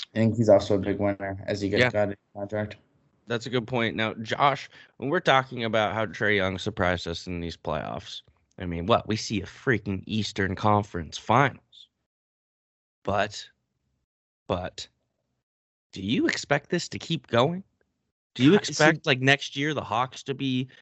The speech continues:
Speaker 2: an Eastern Conference Finals, like, oh, they're one of the teams? Or was this kind of a little flash in the pan, maybe?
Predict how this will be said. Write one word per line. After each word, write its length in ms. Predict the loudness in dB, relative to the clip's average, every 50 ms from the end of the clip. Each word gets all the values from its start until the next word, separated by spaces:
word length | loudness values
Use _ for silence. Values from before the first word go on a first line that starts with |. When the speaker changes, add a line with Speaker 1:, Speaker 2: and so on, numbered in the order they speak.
| _ _
Speaker 2:
an 80 | -6 -4
Eastern 320 | -4 -4 -2 -2 -4 -4
Conference 480 | -2 -2 -2 -2 -2 -2 -2 -4 -4 -4
Finals, 340 | -2 0 2 2 2 0 -2
like, 100 | -2 -2
oh, 180 | 0 0 0
they're 180 | 2 2 2 2
one 180 | 2 0 0 -2
of 60 | -2
the 80 | -4
teams? 200 | -4 -4 -4 -2 -2
Or 80 | -4
was 120 | -4 -4 -6
this 120 | -8 -8
kind 280 | -8 -6 -4 -2 -2 -2
of 80 | 0
a 40 | 0
little 140 | 0 0 0
flash 400 | 0 0 2 2 2 2 0 0
in 60 | -2
the 60 | -2
pan, 400 | 0 0 2 2 4 4 2 2
maybe? 440 | 2 2 2 2 2 2 2 2 0